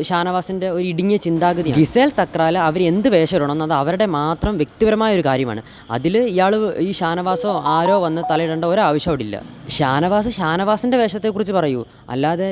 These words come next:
ഗിസേൽ തക്രാൽ അതിടരുത്, ഗിസേൽ തക്രാൽ ഇതിടരുത്, മലയാളി തനിമ വേണം. മലയാളി തനിമ വേണമെന്ന് എവിടെയെങ്കിലും എഴുതി വെച്ചിട്ടുണ്ടോ? മലയാളി തനിമയായിട്ട് എന്നാൽ സാരിയൊക്കെ ഉടുത്ത് ഇയാൾ അവിടെ നിൽക്കാം, സാരിയൊക്കെ ഉടുത്ത് ഓരോ ഗെയിമൊക്കെ കളിക്കാം. എന്തൊക്കെ പൊട്ടത്തരമാണോ ഈ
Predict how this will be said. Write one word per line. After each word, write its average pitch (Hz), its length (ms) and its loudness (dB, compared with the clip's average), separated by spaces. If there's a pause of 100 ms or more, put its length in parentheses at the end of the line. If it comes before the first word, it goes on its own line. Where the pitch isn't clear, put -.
(220)
ഗിസേൽ 185 320 0
തക്രാൽ 196 300 -2
അതിടരുത്, 160 380 0 (160)
ഗിസേൽ 170 260 -6
തക്രാൽ 170 280 -2
ഇതിടരുത്, 143 360 -2 (400)
മലയാളി 156 440 0
തനിമ 156 360 -2
വേണം. 131 200 -6 (100)
മലയാളി 180 260 0
തനിമ 185 260 0
വേണമെന്ന് 160 280 0
എവിടെയെങ്കിലും 156 260 2
എഴുതി 143 140 0
വെച്ചിട്ടുണ്ടോ? 113 340 -6 (320)
മലയാളി 151 300 0
തനിമയായിട്ട് 160 480 -2 (180)
എന്നാൽ 175 220 -4
സാരിയൊക്കെ 175 500 -2
ഉടുത്ത് 160 260 -2 (320)
ഇയാൾ 160 200 2
അവിടെ 165 180 0
നിൽക്കാം, 156 240 -4 (260)
സാരിയൊക്കെ 175 440 0
ഉടുത്ത് 160 280 -4 (320)
ഓരോ 160 140 4 (100)
ഗെയിമൊക്കെ 165 340 2
കളിക്കാം. 147 300 -2 (1700)
എന്തൊക്കെ 262 400 2
പൊട്ടത്തരമാണോ 202 680 2
ഈ - 20 -6